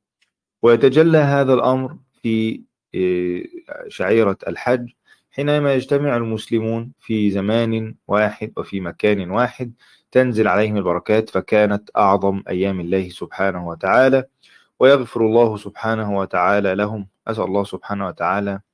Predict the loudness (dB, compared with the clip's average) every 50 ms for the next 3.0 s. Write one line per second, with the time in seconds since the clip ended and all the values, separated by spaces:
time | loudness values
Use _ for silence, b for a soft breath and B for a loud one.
0 | b b b b b b b _ -10 -8 -6 -6 -6 -6 -8 -4 -4 -4 -4 -2
1 | -4 -4 -4 -6 -6 -6 -4 -4 -4 -4 -2 0 0 2 2 2 2 2 2 0
2 | 0 -2 -2 -2 0 -2 -2 -2 0 2 2 2 2 0 -2 -4 -6 -8 -8